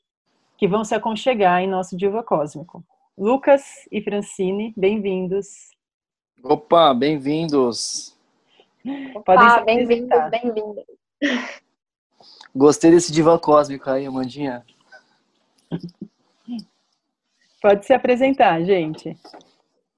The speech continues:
Speaker 2: Primeiras
Speaker 3: É.
Speaker 2: damas, Fran, você.
Speaker 3: Bom, então, meu nome é Fran,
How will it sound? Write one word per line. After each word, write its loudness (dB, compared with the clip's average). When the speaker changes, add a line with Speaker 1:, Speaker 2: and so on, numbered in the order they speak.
Speaker 2:
Primeiras 6
Speaker 3:
É. 4
Speaker 2:
damas, 2
Fran, 2
você. -2
Speaker 3:
Bom, 2
então, 2
meu 0
nome 2
é 0
Fran, 6